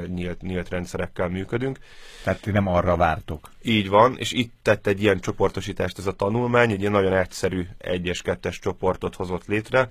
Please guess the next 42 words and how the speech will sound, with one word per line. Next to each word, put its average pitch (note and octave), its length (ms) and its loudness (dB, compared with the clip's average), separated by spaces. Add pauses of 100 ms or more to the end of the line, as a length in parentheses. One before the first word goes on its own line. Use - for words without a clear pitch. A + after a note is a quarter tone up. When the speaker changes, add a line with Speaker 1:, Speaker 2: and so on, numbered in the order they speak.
Speaker 1:
Az G2+ 80 -2
egyes G#2 300 6
csoport G2 400 0
az F#2 120 -2
a, F2+ 380 6
az, F2 120 -4
az F2+ 380 4
úgynevezett, F2+ 560 -4
úgy F#2 200 -8
hívja F#2 320 0
ő F2+ 160 0
ezt, F2 180 -4
hogy F2 100 -8
regulatory G2+ 760 -2
api, A#2+ 480 -4
ez F#2+ 160 -4
ami, F#2 440 -4
ami F#2 200 -6
kifejezetten F2+ 640 -4
a, F2 240 0 (120)
a F2 380 -2
felügyeleti F2+ 640 -4
igények F2+ 360 -4
miatt F#2 240 0
születik F2+ 440 -6
meg. A#2+ 180 2
Erre G#2+ 280 6
azt G2 180 2
mondja, F#2+ 480 0
hogy G2+ 140 0
nem G2+ 200 6
feltétlenül F2+ 1000 -2
felel F2 380 -4
meg F2 160 -6
a F2+ 40 -4
biznisz, E2+ 480 -10 (100)
a F2+ 120 -6 (360)
piacon F#2 480 -2 (320)
működő, F2+ 680 -6
vagy, E2+ 280 -8
vagy, E2+ 220 -6
vagy F2 160 -4